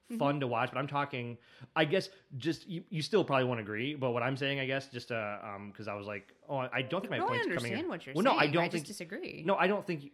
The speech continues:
Speaker 2: 'cause I haven't ex-, um, explained it, but just that I think if there was gonna be an Oscars of, like, if you, like, uh, like, um,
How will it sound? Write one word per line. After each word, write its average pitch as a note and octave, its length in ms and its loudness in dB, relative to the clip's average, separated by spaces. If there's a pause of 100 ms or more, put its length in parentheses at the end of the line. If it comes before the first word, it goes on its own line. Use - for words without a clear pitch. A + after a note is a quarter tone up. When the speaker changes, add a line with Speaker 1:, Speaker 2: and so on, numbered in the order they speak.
Speaker 2:
'cause C#3+ 140 -4
I D#3 120 4
haven't C#3+ 280 4
ex-, - 260 -8
um, A2+ 460 0
explained D#3+ 400 -4
it, G2 220 -8
but B2 240 -12 (240)
just C3+ 260 -4
that B2 280 0 (180)
I C#3 100 2
think G3+ 180 0
if C#3 120 0
there D3+ 80 4
was D3 140 2
gonna B2+ 180 0
be B2 280 -2
an B2 140 -2
Oscars A2 720 -4
of, G#2 420 -6 (1080)
like, B2+ 200 -2
if A2+ 80 -2
you, C#3+ 260 0
like, B2+ 160 -2
uh, A#2 80 0
like, A2 260 -6
um, G2+ 460 -8